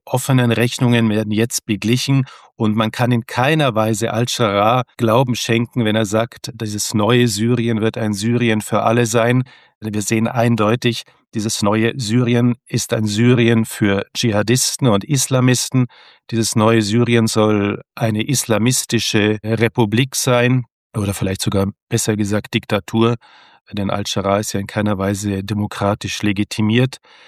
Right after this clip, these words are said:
Das ist die Situation, die wir beobachten, wenn wir auch sehen, dass gerade jetzt im Moment Christen massiv aus der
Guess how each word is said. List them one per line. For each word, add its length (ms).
Das 300
ist 360
die 140
Situation, 880
die 120
wir 80
beobachten, 880
wenn 240
wir 160
auch 120
sehen, 400
dass 240
gerade 580
jetzt 380
im 60
Moment 580
Christen 580
massiv 720
aus 640
der 500